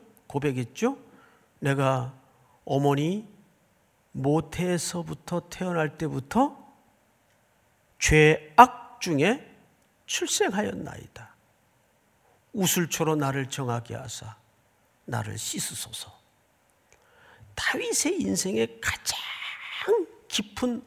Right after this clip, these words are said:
웅덩이였어요. 깊은 수렁이었어요. 근데 거기서 끌어올려셨대요. 그리고 그 발을 어디에 두셨습니까?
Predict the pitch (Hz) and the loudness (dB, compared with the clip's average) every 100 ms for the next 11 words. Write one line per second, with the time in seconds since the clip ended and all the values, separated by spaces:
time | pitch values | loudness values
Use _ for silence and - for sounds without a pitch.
0 | - 202 202 185 175 156 156 - - - | -6 0 2 2 0 -4 -8 -10 -14 -18
1 | _ _ _ _ _ _ - - - - | _ _ _ _ _ _ -4 -4 -2 0
2 | 285 - - - 254 - - - 123 - | 2 0 0 0 0 -4 -8 -12 -14 -20
3 | _ _ _ _ _ _ _ _ _ _ | _ _ _ _ _ _ _ _ _ _
4 | _ _ _ _ _ _ - - _ - | _ _ _ _ _ _ -20 -20 _ 4
5 | 262 240 - - - _ - 214 233 226 | 8 8 6 -6 -20 _ 4 6 8 8
6 | 247 - - 311 285 233 220 208 - - | 6 6 2 4 6 6 4 2 0 -8
7 | - - - - _ _ _ _ - _ | -12 -14 -14 -16 _ _ _ _ -20 _
8 | 220 240 233 247 196 196 226 - 185 175 | 4 4 6 6 8 12 10 10 6 6
9 | 214 220 220 180 185 170 175 165 165 240 | 4 4 2 0 0 -2 -2 -2 0 -2